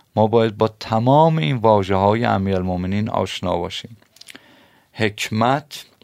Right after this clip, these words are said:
پس، اه، عیون، عقل، قلب، چار حکمت، پنج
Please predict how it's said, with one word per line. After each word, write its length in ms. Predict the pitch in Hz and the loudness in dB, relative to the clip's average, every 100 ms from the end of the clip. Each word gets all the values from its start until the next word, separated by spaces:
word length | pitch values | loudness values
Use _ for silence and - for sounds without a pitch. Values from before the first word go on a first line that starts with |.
| _ _ _ _ _ - - _ _ | _ _ _ _ _ -20 -20 _ _
پس، 420 | - 107 - - - | -2 -2 -2 -8 -6
اه، 360 | 104 104 104 101 - - - - - - - _ _ - | -4 -4 -4 -8 -12 -14 -16 -18 -20 -20 -20 _ _ -6
عیون، 600 | 104 104 113 127 151 147 _ _ _ _ _ _ _ _ _ _ _ - _ _ | -2 0 2 0 -2 -8 _ _ _ _ _ _ _ _ _ _ _ -20 _ _
عقل، 640 | 98 101 120 135 139 131 131 - _ _ _ _ _ _ _ _ - | 2 4 4 0 -6 -8 -12 -16 _ _ _ _ _ _ _ _ -2
قلب، 480 | 101 110 131 143 135 _ _ _ - | 2 4 2 -2 -12 _ _ _ -12
چار 600 | - - 101 98 92 - | -6 0 2 2 0 -8
حکمت، 840 | 104 95 - 101 110 139 156 - - _ _ _ _ _ _ _ _ _ _ _ - - - - - _ _ - | -8 -8 -6 -2 0 0 -2 -10 -20 _ _ _ _ _ _ _ _ _ _ _ -20 -20 -20 -20 -20 _ _ -10
پنج 680 | - 113 123 113 101 - | 0 2 4 2 0 -4